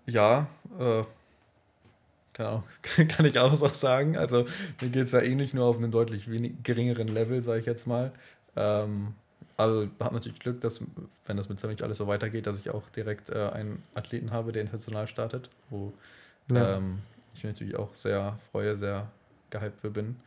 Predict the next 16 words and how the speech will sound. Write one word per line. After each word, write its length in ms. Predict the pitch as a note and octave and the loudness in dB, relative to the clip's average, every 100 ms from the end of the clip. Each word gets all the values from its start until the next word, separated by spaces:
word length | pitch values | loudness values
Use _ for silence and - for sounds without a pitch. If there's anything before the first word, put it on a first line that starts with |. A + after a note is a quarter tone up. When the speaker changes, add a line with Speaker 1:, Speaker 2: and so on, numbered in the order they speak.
| - - - - - | -20 -20 -20 -20 -2
Speaker 1:
Ähm, 500 | G#2 G2+ G2+ G2 F#2+ F#2+ - _ _ _ _ _ | 0 2 0 -2 -4 -8 -18 _ _ _ _ _
sonst, 580 | G2+ G2+ G2+ G2 - - _ - | -6 -2 -2 -4 -10 -18 _ -4
ja, 240 | G2+ F#2 | -2 0
genau. 480 | F#2 F#2+ F#2 F#2 G2 _ - | -2 -2 -2 -2 -6 _ -4
Ja, 100 | F#2+ | 0
jetzt, 280 | G2 G2 - | 0 -2 -6
wie 20 | |
gesagt, 240 | G2+ G2+ F#2 | -6 -6 -4
im 60 | |
Moment 140 | F#2+ G2 | -6 -6
hab 80 | |
ich 60 | G2 | -8
noch 100 | G2 | -8
keinen 220 | - G2+ | -6 -6
für 140 | G2 G2 | -6 -8
die 220 | G2 | -8